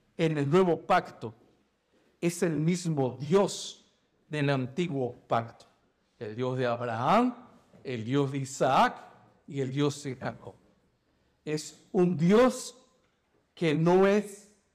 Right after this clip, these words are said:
mutable. ¿Sabe qué significa mutable? Cambiante. Nosotros somos mutables. Podemos estar contentos ahorita y en la noche,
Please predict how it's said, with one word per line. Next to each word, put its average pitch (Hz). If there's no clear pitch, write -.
mutable. 143
¿Sabe 165
qué 208
significa 208
mutable? 214
Cambiante. 113
Nosotros 196
somos 170
mutables. 143
Podemos 151
estar 165
contentos 180
ahorita 185
y 147
en 147
la 135
noche, 269